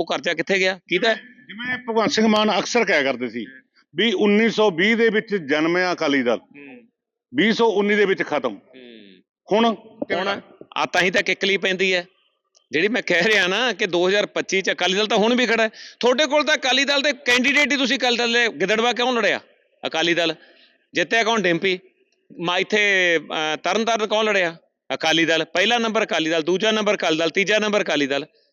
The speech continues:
Speaker 1: ਤੁਹਾਡੇ ਕੋਲ ਬੰਦੇ ਤਾਂ ਦੱਸੋ ਕਿਹੜੇ ਨੇ? ਤੁਸੀਂ ਕਹਿੰਦੇ ਹੋ ਅਕਾਲੀ ਦਲ ਖਤਮ ਹੋ ਗਿਆ, ਤੁਹਾਡੇ ਕੋਲ ਤਾਂ ਬੰਦੀ ਅਕਾਲੀ ਦਲ ਦੇ ਲੈ ਕੇ ਕਿਉਂ ਤੁਸੀਂ? ਖਤਮ ਤਾਂ ਤਾਂ ਮੰਨਾਂਗੇ ਨਾ, ਮੈਂ ਗਾਰੰਟੀ ਕਰਦਾ ਵੀ ਤੁਸੀਂ ਆ ਬਾਈ ਚ ਆਏ ਹੋ,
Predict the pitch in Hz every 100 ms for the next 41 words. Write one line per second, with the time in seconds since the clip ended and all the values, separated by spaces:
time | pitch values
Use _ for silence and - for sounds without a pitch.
0 | _ _ _ - 254 277 294 208 202 196
1 | 269 285 254 233 233 214 247 220 233 208
2 | - - - - 233 240 262 269 262 247
3 | 240 233 196 190 202 208 233 269 277 285
4 | 277 185 202 269 269 254 254 254 240 240
5 | 226 240 226 208 185 202 - _ _ _
6 | _ _ _ _ - 160 208 214 233 214
7 | 202 214 202 202 262 247 196 208 175 175
8 | 202 180 143 131 202 123 - - - 220
9 | 233 208 196 226 240 190 185 208 214 202
10 | 220 254